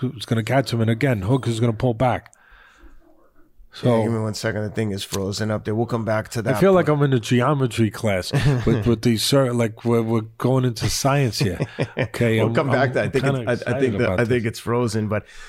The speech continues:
Speaker 2: while he's trying to pull that up, let's, uh,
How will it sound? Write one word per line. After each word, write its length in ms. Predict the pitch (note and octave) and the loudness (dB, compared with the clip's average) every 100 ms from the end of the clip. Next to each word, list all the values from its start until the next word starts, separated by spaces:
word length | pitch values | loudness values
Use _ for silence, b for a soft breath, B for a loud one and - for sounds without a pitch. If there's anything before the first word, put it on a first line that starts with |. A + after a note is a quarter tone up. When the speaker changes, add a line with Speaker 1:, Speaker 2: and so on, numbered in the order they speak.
| B B B _ | B B B _
Speaker 2:
while 240 | A#2+ C3+ | 0 2
he's 120 | D3+ C#3+ | 2 0
trying 180 | D3 C3+ | 0 0
to 40 | |
pull 260 | - C3 B2 | -2 -4 -2
that 140 | B2 | 0
up, 160 | A#2+ G#2+ | -2 -4
let's, 380 | A2 A2+ - B2+ | -6 -6 -6 -4
uh, 320 | A#2+ A#2 | -2 -2